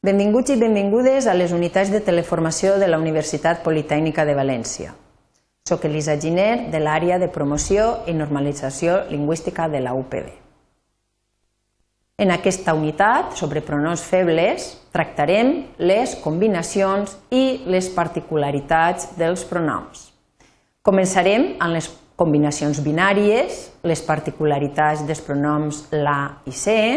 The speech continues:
la combinació després d'un pronom acabat en essa i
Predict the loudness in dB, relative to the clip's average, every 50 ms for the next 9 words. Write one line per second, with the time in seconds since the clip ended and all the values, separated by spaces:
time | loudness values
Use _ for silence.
0 | -4 -6 -10 -20 -20 _ _ _ _ _ _ _ _ _ _ _ _ _ _ _
1 | _ -2 0 2 2 2 2 2 2 2 2 2 0 0 0 0 0 2 2 2
2 | 2 2 2 0 -2 -2 0 2 2 2 2 2 2 2 2 2 2 2 0 0
3 | 2 2 2 2 2 2 0 -2 0 0 2 4 2 2 2 -2 -8 -16 -14 -8
4 | -4 -2 0 2 0 0 0 -2 0 0 0 0 -2 -4 -10 -16 -20 _ _ _
5 | _ _ _ _ _ _ _ _ _ _ _ _ 2 2 4 4 2 0 -2